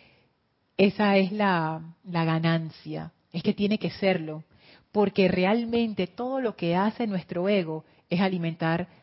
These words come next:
su propia importancia personal. Es, es al final, esa es la ganancia. Noelia dice, "La paciencia al reconfortar a-, al otro y cruzar el límite y hacer tuya el sentir en esa situación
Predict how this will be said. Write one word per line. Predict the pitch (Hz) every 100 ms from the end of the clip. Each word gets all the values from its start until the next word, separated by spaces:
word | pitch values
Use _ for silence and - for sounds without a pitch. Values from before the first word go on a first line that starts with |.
| _
su | - - - 240
propia | 196 185 185
importancia | 175 165 160 160 175 165
personal. | 156 - 151 - - -
Es, | - 180 -
es | 190 190
al |
final, | - 202 202 214 226 _ _ _ _ _ _
esa | 233 320 233 180
es | 185 185 - - _ _
la | 180 160
ganancia. | 160 160 160 156 151 151 156 _ _ _ _ _ _ -
Noelia | 175 175 202 226 202 185 160 160
dice, | 190 - 165 165
"La | 165
paciencia | 175 175 220 247 277 294 262
al |
reconfortar | 220 185 180 170 175 170 180 190
a-, | 175 165 -
al | 165 175
otro | 208 196 165 170 - - -
y | 254
cruzar | - 208 220 233
el | 240 214 220
límite | 269 220 180 175 160
y | 190
hacer | 175 - 208 202 -
tuya | 269 262 220 208
el | 196 175
sentir | - 175 170 175 330 302
en | 214
esa | 208
situación | 202 190 170 165 185 160